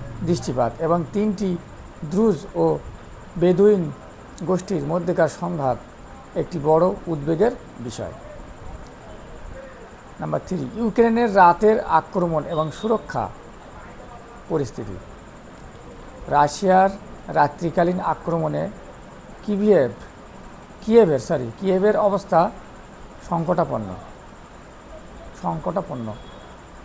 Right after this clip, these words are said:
নাস্তা, মেট্রো সহ জীবনযাত্রা ঠিক রাখতে বিদ্যমান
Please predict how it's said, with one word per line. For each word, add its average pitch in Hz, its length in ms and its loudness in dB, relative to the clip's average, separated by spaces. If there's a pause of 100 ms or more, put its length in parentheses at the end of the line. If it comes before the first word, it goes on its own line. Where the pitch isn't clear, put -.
(2250)
নাস্তা, 170 640 2 (340)
মেট্রো 156 340 -4
সহ 165 280 -2
জীবনযাত্রা 147 1120 -2
ঠিক 180 200 -2 (800)
রাখতে 135 480 -2 (400)
বিদ্যমান 143 480 -2